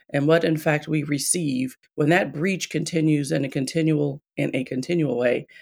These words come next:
Um, what does that mean for the way that we can find ourselves toward engagement? And this is not about race, gender, any of that stuff. It's just in general, as human beings, we come to work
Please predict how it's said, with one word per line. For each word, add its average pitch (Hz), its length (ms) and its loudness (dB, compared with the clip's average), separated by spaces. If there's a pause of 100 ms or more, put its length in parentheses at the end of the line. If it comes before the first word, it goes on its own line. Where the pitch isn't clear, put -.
(160)
Um, 139 200 2
what 190 120 4
does 214 100 4
that 180 160 4
mean 160 240 4
for 160 120 0
the 147 80 0
way 151 140 4
that 151 80 2
we 147 80 -2
can 147 260 -2 (340)
find 165 200 2
ourselves 165 380 2
toward 151 200 0
engagement? 151 400 0
And 143 80 2
this 247 120 4
is 214 80 -6
not 185 140 2
about 160 180 4
race, 160 200 4
gender, 143 380 2
any 160 180 4
of 156 60 6
that 175 140 2
stuff. 139 240 2
It's 160 120 2
just 165 180 -2
in 151 120 2
general, 160 320 4
as 143 160 0
human 160 220 0
beings, 165 280 0
we 160 60 -2
come 160 200 0
to 151 60 -2
work 185 280 -2